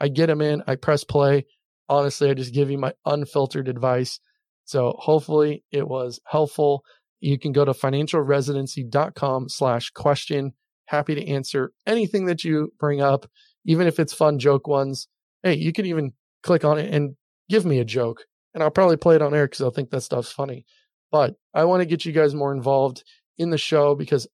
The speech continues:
honestly, I have so much fun doing this, and it's to help you guys. I know I'm giving out a bunch of information,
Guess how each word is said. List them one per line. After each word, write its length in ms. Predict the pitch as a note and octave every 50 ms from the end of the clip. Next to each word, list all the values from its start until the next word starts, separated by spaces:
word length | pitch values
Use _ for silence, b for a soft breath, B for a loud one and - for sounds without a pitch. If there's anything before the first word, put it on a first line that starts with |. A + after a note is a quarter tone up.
| _
honestly, 360 | - C#3+ D3 D#3 - - D#3
I 80 | C#3+ C#3+
have 160 | C#3+ D#3 C#3
so 180 | - - - D3
much 160 | C#3+ C3+ -
fun 260 | - D3+ C#3+ C#3 B2+
doing 260 | A#2+ C#3+ C#3 D3 D#3+
this, 180 | E3+ F3 D#3 -
and 100 | - C3+
it's 160 | B2+ C3+ - -
to 80 | B2
help 300 | A2+ - - C#3 C#3+ -
you 80 | E3 D#3
guys. 360 | E3+ E3+ F3+ F#3 G3 F#3+ - b b b b b b _ _
I 60 | - D3
know 160 | D#3+ F3 F3+
I'm 140 | F3 D#3+ C#3
giving 260 | D#3+ E3 D#3+ D#3+ D#3+
out 140 | D#3 D3+ C#3+
a 40 |
bunch 240 | B2+ C#3+ C#3 C#3+ -
of 80 | C#3+ C#3
information, 680 | C3+ C3 - C3 B2 B2+ B2+ C3 - - E3 F3 E3